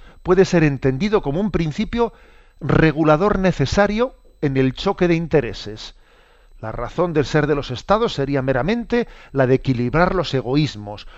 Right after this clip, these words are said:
una especie de árbitro de egoísmos. A eso se limita el bien común para una sociedad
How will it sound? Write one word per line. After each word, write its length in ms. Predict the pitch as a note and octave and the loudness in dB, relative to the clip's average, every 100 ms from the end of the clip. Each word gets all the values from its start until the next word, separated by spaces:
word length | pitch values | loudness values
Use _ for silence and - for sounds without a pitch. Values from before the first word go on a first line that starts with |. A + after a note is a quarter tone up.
| - | -10
una 160 | D3+ F3 | -2 -2
especie 380 | - G3 F3 | -2 -2 0
de 180 | C#3+ C#3+ | 2 2
árbitro 520 | F#3 F3 D3+ - C#3+ B2 | 2 2 0 -2 -2 -2
de 100 | B2+ | -2
egoísmos. 640 | B2 G#2+ - G2+ G2+ - _ - - - - | -4 -8 -14 -16 -18 -20 _ -20 -20 -16 0
A 80 | D#3 | 2
eso 200 | - G#3 | 2 -2
se 140 | E3+ | 0
limita 560 | D3 C#3+ F3 C3+ G2 - - - - - | 2 2 -2 -4 -10 -12 -20 -20 -14 -4
el 180 | B2 | -2
bien 240 | A2+ D#3 C#3+ | 2 0 0
común 380 | C3 C#3 F3 D3+ | -4 -2 -4 -2
para 220 | B2 C3+ | -2 -2
una 200 | C#3+ C#3+ | 0 -2
sociedad 580 | - C3 C#3 C3+ C3+ | -2 -6 -4 0 0